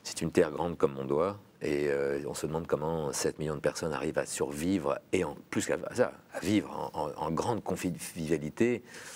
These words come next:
très très loin de ce qu'on lit dans les journaux, et de, des menaces et des horreurs qu'on peut, euh, que, enfin, qu'en tout cas, que l'information qui nous arrive par ces journaux-là nous, nous fait, nous font croire.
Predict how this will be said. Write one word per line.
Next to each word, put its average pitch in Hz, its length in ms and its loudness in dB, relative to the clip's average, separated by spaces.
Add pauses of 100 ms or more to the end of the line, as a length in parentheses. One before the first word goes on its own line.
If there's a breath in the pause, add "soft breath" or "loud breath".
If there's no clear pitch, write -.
(400 loud breath)
très - 220 2
très - 240 0
loin 82 240 2
de 73 80 0
ce - 100 0
qu'on - 120 -6
lit 76 100 0
dans 73 80 2
les 67 100 -2
journaux, 85 420 0 (1080)
et - 100 -2
de, - 380 -4
des - 100 -4
menaces 76 460 0
et 71 60 -4
des 65 220 -4
horreurs 73 300 4
qu'on 64 140 -6
peut, - 180 -6
euh, 60 440 -4 (720)
que, - 80 -8
enfin, - 140 -4 (220)
qu'en 80 140 -4
tout - 140 0
cas, 95 220 4
que - 140 0
l'information 85 680 0
qui 82 120 -2
nous 76 160 0
arrive 78 300 2 (300 loud breath)
par 85 140 4
ces - 120 -8
journaux-là 80 480 0 (560 loud breath)
nous, 92 160 0
nous 87 140 0
fait, 82 240 0
nous 82 280 -6
font 78 160 -8
croire. 113 380 2